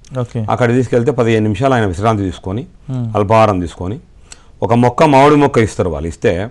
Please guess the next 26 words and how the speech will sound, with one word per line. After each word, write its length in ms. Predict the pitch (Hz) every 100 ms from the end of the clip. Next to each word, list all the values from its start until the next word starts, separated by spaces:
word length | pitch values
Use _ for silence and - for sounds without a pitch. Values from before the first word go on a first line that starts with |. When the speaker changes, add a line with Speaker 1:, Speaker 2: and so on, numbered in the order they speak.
| - - - - -
Speaker 2:
అది 100 | 113
అక్కడ 220 | 117 107
పెట్టిండి. 300 | 104 - 120
ఇప్పటికీ 320 | 90 127 131
ఉంది 160 | 123 104
ఆ 40 |
బి-, 160 | 82 85 95
ఆ 240 | 98 90
మామిడి 480 | 87 90 98 120 127 143
చెట్టు 160 | 131
ఆయన 200 | 117 120
పెట్టింది, 320 | 117 104 95 82
గాంధీ 280 | 95 110
పెట్టింది. 360 | 101 90 85 78
ఏడ 140 | 95 107
నాంపల్లిలో 520 | 104 107 107 110 104
గోల్డెన్ 340 | 87 107 107
త్రిశూల్, 260 | 92 87 78 - - - 143
సెంట్రల్ 240 | 123 117 135
యూనివర్సిటీ 320 | 123 113 117
ఆఫీస్ 280 | 104 101 101
ఉండే, 220 | 85 76 - _ -
ఇప్పుడు 200 | 131 104
Speaker 1:
ఓకే. 80 | 95
Speaker 2:
ఏదో 120 | 98
ఉందో. 220 | 90